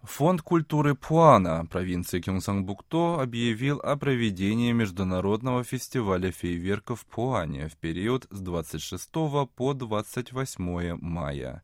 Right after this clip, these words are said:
Мероприятие будет проходить в прежнем масштабе впервые за последние четыре года. В качестве места проведения выбран район физкультурного парка на берегу реки Хенсанган.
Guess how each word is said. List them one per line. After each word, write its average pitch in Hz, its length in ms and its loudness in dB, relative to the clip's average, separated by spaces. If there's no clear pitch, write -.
Мероприятие 165 720 2
будет 151 320 -2
проходить 135 480 0
в - 80 -14
прежнем 135 480 0
масштабе 120 560 2
впервые 101 540 0
за 101 180 0
последние 104 640 -6
четыре 117 540 -2
года. 80 520 -4
В - 140 -20
качестве 98 480 0
места 123 320 4
проведения 156 540 4
выбран 139 380 4
район 117 420 4
физкультурного 127 800 0
парка 98 420 2
на 127 160 4
берегу 92 400 -2
реки 131 640 -2
Хенсанган. 107 1000 0